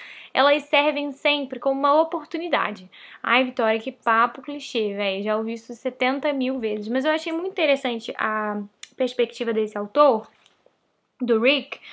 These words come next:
que ele vira e ele fala, cara, são, ele foi específico. Ele falou, "Só, as adversidades, elas são oportunidades pra você desenvolver a sua resiliência"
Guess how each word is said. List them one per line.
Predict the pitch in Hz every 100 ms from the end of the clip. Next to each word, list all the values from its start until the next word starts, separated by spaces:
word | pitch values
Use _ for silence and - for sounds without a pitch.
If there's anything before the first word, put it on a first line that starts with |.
| - - - -
que | - 285
ele | 285 302
vira | 254 302
e | 339
ele |
fala, | 339 262 247
cara, | - 320 302 233 208 _
são, | - - 285 302 - -
ele | 269
foi | 277
específico. | 302 - 359 - 214 - - - - - -
Ele | 269
falou, | 269 226
"Só, | 214 - - -
as | 240
adversidades, | 285 285 294 - 214 233 226
elas | 226 220
são | 220 208 -
oportunidades | - 349 - 330 262 233 233 226
pra | - 247
você | 247 - 240
desenvolver | 208 226 392 403 294 381 403 359 392 403 226 226 214 220 262 - _ _ _ -
a | 233
sua | 220 233
resiliência" | 214 220 220 214 208 196 196 208 - 285